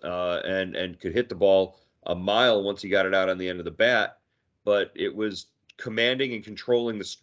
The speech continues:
the strike zone, and that's what, that's when that big frame comes in and hurts you, I think, is, is, you know, you've gotta work extra hard to control your strike zone, uh, if, if you're that big of a guy. That's what, that's what Franmil Reyes,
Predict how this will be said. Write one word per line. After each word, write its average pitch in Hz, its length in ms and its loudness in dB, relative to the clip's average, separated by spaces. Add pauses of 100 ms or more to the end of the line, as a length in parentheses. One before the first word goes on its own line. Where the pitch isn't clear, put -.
the 95 160 -8
strike 117 360 -2
zone, 82 300 -4
and 90 140 -6
that's 101 240 -2
what, - 140 -6 (340)
that's - 180 0
when 139 100 0
that 113 180 2
big 110 160 -4
frame 120 340 0
comes 104 240 -6
in 87 140 -12
and 82 180 -10
hurts 143 340 -4
you, 87 200 0 (360)
I 80 120 -4
think, 87 380 -6
is, 85 480 -4
is, 85 500 -4
you 92 100 -4
know, 82 400 0
you've 92 240 -6
gotta 110 400 4
work 110 380 -4
extra 113 340 0
hard 110 380 0 (400)
to - 100 -20
control 123 560 -4
your 107 220 -6
strike 110 400 -2
zone, 85 340 -4 (540)
uh, 87 320 -4
if, 90 240 -6
if 92 160 -8
you're 92 220 -2
that 92 260 2
big 95 160 0
of 87 80 -4
a 87 80 -6
guy. 92 260 4
That's 85 200 -4
what, 92 220 -4 (280)
that's - 160 -10
what 143 160 -4
Franmil 135 340 4
Reyes, 123 460 4